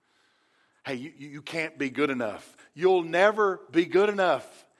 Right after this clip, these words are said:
And that's okay. Because Christ, because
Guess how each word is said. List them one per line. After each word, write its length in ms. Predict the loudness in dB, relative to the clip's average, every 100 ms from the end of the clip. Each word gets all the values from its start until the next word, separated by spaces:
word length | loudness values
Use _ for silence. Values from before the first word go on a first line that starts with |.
| -10
And 120 | 2
that's 240 | 2 2
okay. 560 | -4 0 0 2 0 -4 -14 _ _ _ _ _ _ _ _ _
Because 880 | -14 -2 2 4 4 0 -2 -10 -20
Christ, 920 | -20 0 2 2 0 -10 -16 -20 -20 _ _ _ _ _ _ _ _
because 720 | _ -20 -4 0 4 2 0